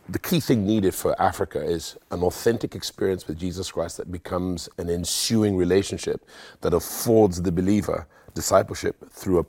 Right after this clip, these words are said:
an installed relationship with Jesus Christ that's progressive, where he has teachers, but Christ is his chief teacher, whom you check everything out with, uh, like the Berean, uh, Christians did. Um,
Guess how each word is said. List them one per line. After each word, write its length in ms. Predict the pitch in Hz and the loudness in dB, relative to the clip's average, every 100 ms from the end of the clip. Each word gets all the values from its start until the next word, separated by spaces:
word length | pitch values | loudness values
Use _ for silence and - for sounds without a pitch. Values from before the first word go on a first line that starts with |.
| _ _ _ _ _ - - | _ _ _ _ _ -12 -4
an 120 | 85 | -2
installed 800 | 85 - - 98 92 90 92 78 | 0 -4 -2 6 6 6 4 0
relationship 680 | 82 85 90 92 82 - 80 | 2 2 0 -4 -8 -8 -10
with 100 | 76 | -8
Jesus 360 | 82 78 80 | -8 -8 -10
Christ 240 | - - - | -6 -6 -6
that's 140 | - | -8
progressive, 580 | - 101 - - 117 - _ - - - | -2 2 2 0 -10 -14 _ -20 -20 -10
where 180 | - 90 | 0 0
he 100 | 90 | 0
has 240 | 98 98 - | 2 2 2
teachers, 480 | 120 101 104 - - - - | -2 0 -2 -2 -10 -20 -14
but 140 | 92 | -8
Christ 360 | - 95 90 - | 0 2 0 -4
is 120 | 85 | -8
his 160 | 85 - | -8 -6
chief 240 | 101 85 | -4 -4
teacher, 340 | 78 - 78 - _ _ _ | -8 -8 -10 -12 _ _ _
whom 320 | - 92 87 | -6 -4 -2
you 140 | 82 | -2
check 260 | - 78 80 | -2 -2 -2
everything 540 | 80 82 - 82 80 - - - _ - | -6 -6 -4 -6 -6 -10 -20 -20 _ 2
out 240 | 104 - | 2 2
with, 440 | 69 73 - - _ - | -6 -6 -6 -10 _ -8
uh, 140 | 78 73 | -6 -4
like 220 | 80 - | -6 -6
the 60 | |
Berean, 520 | 76 82 80 76 73 - _ _ _ _ - - | -6 -2 -2 -4 -8 -16 _ _ _ _ -20 -10
uh, 120 | - | -8
Christians 420 | - - - 80 - | -4 -4 -4 -6 -6
did. 180 | 69 - - - - - - | -8 -10 -20 -20 -20 -18 -4
Um, 340 | 85 87 85 | 0 0 -2